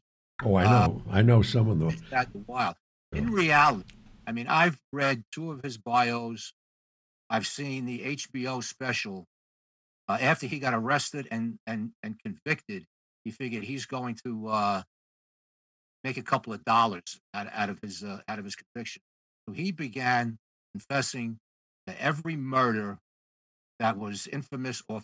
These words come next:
Speaker 2: famous throughout history. He did it. He even confessed, he, he was convicted of killing five. These were businesses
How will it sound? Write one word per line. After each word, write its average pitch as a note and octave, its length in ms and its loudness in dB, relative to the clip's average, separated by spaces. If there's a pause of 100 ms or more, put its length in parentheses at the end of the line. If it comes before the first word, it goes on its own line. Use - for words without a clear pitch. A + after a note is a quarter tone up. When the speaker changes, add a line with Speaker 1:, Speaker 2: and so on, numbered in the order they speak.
Speaker 2:
famous B2+ 480 -6
throughout A#2+ 300 0
history. - 280 -8 (460)
He D3 120 -2
did A#2+ 240 0
it. C#3+ 100 -12 (380)
He A#2+ 80 -6 (100)
even A3 160 4
confessed, E3 580 2 (380)
he, G#3+ 180 4
he F3+ 120 4
was B3+ 120 4
convicted E3+ 400 -4
of A#2 160 -10
killing C#3 180 -6
five. B2+ 300 2 (400)
These G#3+ 160 -4
were F#3+ 60 -4 (160)
businesses - 420 -12